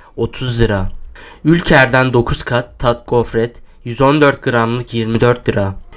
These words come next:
Ülker'den Halley mini granüllü marshmallow bisküvi elli beş lira. Ülker markalı ikram çikolata kremalı bisküvi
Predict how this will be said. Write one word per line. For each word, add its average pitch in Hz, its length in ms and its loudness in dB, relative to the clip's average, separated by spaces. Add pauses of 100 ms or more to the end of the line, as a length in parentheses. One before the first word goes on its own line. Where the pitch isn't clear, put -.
(120)
Ülker'den 143 580 4
Halley 123 480 4
mini 127 280 -4
granüllü 120 580 -2
marshmallow 117 720 0
bisküvi 107 520 -6 (300)
elli 120 320 4
beş 123 300 2
lira. 98 280 -2 (220)
Ülker 156 400 4
markalı 127 420 2
ikram 143 460 0
çikolata 120 540 -2
kremalı 117 480 0
bisküvi 113 480 -6